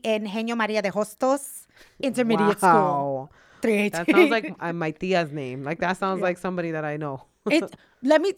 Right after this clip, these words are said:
Speaker 1: if you needed to ask yourself, if I went to, uh, if I grew up in a Puerto Rican <laughs> neighborhood, my junior high school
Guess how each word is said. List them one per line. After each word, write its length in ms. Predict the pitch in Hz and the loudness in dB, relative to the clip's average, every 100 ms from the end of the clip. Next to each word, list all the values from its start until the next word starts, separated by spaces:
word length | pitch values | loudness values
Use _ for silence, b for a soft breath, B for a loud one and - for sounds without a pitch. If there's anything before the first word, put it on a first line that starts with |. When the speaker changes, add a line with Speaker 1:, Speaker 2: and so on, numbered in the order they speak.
| - | 2
Speaker 1:
if 180 | 302 247 | 2 4
you 180 | 339 359 | 2 4
needed 280 | 370 370 - | 4 2 0
to 200 | 269 214 | 0 2
ask 300 | 214 214 - | 2 0 -4
yourself, 420 | 190 - 175 175 | -4 -2 0 -2
if 140 | 202 190 | -2 4
I 140 | 208 | 6
went 280 | 220 214 196 - | 6 4 0 -2
to, 240 | 214 185 b b b _ | -2 0 b b b _
uh, 220 | 214 202 - | 2 2 0
if 120 | 226 | 2
I 160 | 233 247 | 4 4
grew 180 | 233 262 | 2 2
up 120 | 233 | 2
in 80 | 202 | 0
a 60 | 190 | 0
Puerto 260 | 240 233 | 2 4
Rican 440 | 240 233 214 185 202 | 4 2 2 0 4
<laughs> 100 | 269 | 6
neighborhood, 480 | 247 208 196 165 - b b - | 8 6 2 0 -4 b b 4
my 200 | 240 240 | 6 6
junior 300 | 226 247 226 | 4 0 2
high 140 | 226 | 2
school 480 | 208 - 185 165 170 | 0 -2 -4 -4 -8